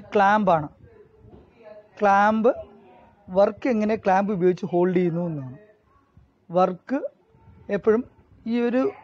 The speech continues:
clamp കണ്ടില്ലേ, ഈ clamp വ-, ടീ ബോൾട്ടിനകത്ത് ഇട്ട് അതിൻ്റെ മുകളിൽ washer ഇട്ട്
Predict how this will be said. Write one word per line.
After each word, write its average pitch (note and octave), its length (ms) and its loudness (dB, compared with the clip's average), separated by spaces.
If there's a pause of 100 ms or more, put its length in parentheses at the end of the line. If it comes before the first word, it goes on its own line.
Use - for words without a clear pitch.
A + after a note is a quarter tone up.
clamp G#3+ 340 2
കണ്ടില്ലേ, E3 360 0
ഈ - 20 -10 (120)
clamp F3+ 360 2 (1000)
വ-, F#3 640 4 (680)
ടീ A3 80 -2 (100)
ബോൾട്ടിനകത്ത് G#3+ 580 2
ഇട്ട് D#3+ 160 -6
അതിൻ്റെ G3+ 220 -2
മുകളിൽ G3+ 220 0
washer F3+ 320 2
ഇട്ട് F#3 120 -2